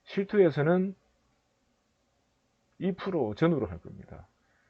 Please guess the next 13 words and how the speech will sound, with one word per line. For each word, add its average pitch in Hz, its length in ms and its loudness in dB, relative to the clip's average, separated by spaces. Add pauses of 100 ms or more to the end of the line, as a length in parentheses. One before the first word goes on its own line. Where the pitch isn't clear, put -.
(180)
장이 156 240 4
안 123 140 4
좋을 135 240 4
때는 135 360 -4
일점오 170 380 0
프로 139 160 -4
정도 87 220 -8
할 76 160 -14
겁니다. - 360 -20
그래서 110 440 -10 (480)
이런 147 260 -2
손익절 165 600 0
프로테이즈를 156 960 -2